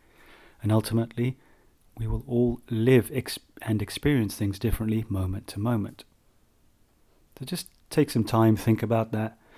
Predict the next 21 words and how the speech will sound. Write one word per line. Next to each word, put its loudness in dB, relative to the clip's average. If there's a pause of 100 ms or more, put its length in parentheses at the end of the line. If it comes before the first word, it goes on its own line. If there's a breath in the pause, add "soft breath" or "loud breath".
(220 soft breath)
and 0
reflect -2
on 2 (280)
the -10
fact -6
that -10
we -8
all 6
live 0
in -6
separate -8
realities. -10 (760 soft breath)
And -2
usually 4
those 4
realities 0
come 0
to -4
head 2
when 2
we're, -2